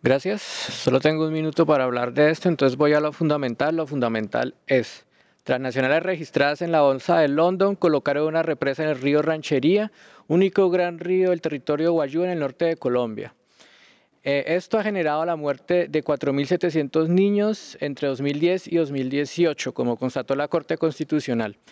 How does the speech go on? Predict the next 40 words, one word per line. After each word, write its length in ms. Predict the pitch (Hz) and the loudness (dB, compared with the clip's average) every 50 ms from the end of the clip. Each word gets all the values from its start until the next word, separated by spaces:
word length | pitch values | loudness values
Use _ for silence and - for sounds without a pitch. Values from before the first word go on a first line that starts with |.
| - - - - _ _ _ | -20 -20 -20 -20 _ _ _
En 140 | - 156 160 | -4 -2 -2
el 120 | 165 160 160 | -2 -2 -2
dos 120 | 170 170 | -2 -2
mil 180 | 170 180 180 175 | 0 -2 0 0
veintiuno, 560 | 190 196 196 - 220 214 208 185 151 131 127 | 0 0 0 2 2 2 4 2 0 -2 -2
el 180 | - 135 135 139 | -2 -2 0 0
último 380 | 151 156 - 196 196 190 190 | -2 0 0 0 2 2 2
reporte 400 | 185 180 175 - 185 170 151 - | 0 0 0 0 -2 -2 0 0
de 60 | 147 139 | 0 0
la 60 | 131 | 0
Corte, 300 | - 147 139 - 170 165 _ _ _ - - - | -2 -4 -4 -4 -6 -8 _ _ _ -20 -8 -4
Cor-, 180 | - 175 156 - _ - - | -2 -2 -2 -4 _ -6 -2
Cons-, 220 | 165 165 156 - _ _ | -2 -2 -2 -4 _ _
de 220 | - 131 143 139 | -6 -2 -2 -2
esta 180 | 135 - - 175 | -2 -2 -4 -2
Corte 240 | - 185 170 185 180 | -2 -2 0 0 0
Constitucional 640 | - 180 170 190 165 - 156 151 165 151 139 139 | 0 0 0 0 0 0 0 0 0 -2 -2 -2
colombiana 480 | - 180 180 180 180 185 175 175 196 208 _ - - - - - - - - - _ _ | -2 0 0 0 0 0 0 -2 -4 -8 _ -18 -20 -18 -16 -16 -16 -16 -18 -20 _ _
dijo 320 | - 156 196 196 - 226 226 | -2 0 0 2 0 0 0
que 180 | - 220 202 - | 0 0 0 2
el, 540 | 160 156 160 151 151 147 143 139 139 135 - | 0 0 0 0 -2 -2 -2 -4 -4 -4 -2
el 140 | 139 143 143 | 0 0 0
agua 300 | 147 151 160 180 180 185 | 0 -2 -2 -6 -6 -4
que 100 | - 185 | -2 0
había 220 | 160 151 151 147 | 0 2 0 0
para 400 | 147 - 170 175 175 170 165 156 | 0 0 0 0 2 2 0 0
beber 340 | 143 135 127 131 143 170 190 - | 0 0 0 -2 -2 -2 -4 -2
era, 300 | 160 165 175 180 196 196 - | -2 0 0 0 0 -2 -2
y 120 | 151 143 | -2 -2
abro 200 | 143 143 156 175 | 0 -2 -2 -4
comillas, 400 | - 165 143 147 151 156 185 180 | -2 -2 -2 0 0 0 0 0
"de 120 | 160 170 156 | 0 -2 -2
color 360 | - 156 135 131 135 - - | -2 0 0 0 -2 -2 -4
café, 540 | - 170 165 165 - - 202 202 196 196 202 _ _ | -4 -4 -4 -2 0 2 2 2 2 0 -4 _ _
textura 460 | - 156 143 - - - 143 143 147 | -6 -6 -6 -6 -4 -2 -2 -2 -2
espesa 560 | 156 - - - 202 196 196 190 - 220 214 - | -4 -6 -4 -2 0 0 0 -2 -4 -6 -6 -4
y 140 | - 151 135 | -4 -4 -2
tenía 460 | - 139 131 131 143 156 160 170 - | -2 -2 -2 -2 -2 -2 -2 -4 -4
mal 240 | - 151 151 151 147 | -2 -2 -2 -2 -2
olor". 420 | 151 147 147 143 123 113 - - | -4 -2 -2 -2 -4 -4 -8 -16